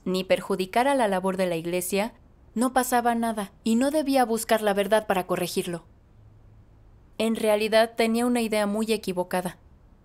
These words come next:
A pesar de que en apariencia acataba las reglas y no pecaba de manera evidente, internamente no podía reprimir mis ideas, creencias y carácter satánico.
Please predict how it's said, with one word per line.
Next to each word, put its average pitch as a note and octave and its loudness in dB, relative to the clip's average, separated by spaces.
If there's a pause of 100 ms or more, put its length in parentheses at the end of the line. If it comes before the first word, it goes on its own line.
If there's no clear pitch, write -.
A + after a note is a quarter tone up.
(1040)
A A3 -2
pesar C4+ 0
de D#4+ -2
que D4 0
en B3 0
apariencia G#3+ 0
acataba G3 0
las F#3+ -2
reglas F#3+ 0
y G#3 -4
no B3 0
pecaba B3+ 2
de G3 0
manera F#3+ -2
evidente, F3+ -4 (400)
internamente A3+ 2
no B3 0
podía B3+ 2
reprimir A3 -2
mis G#3+ -4
ideas, A3 0
creencias G#3+ -2
y G#3 -2
carácter G3+ 0
satánico. F3 -6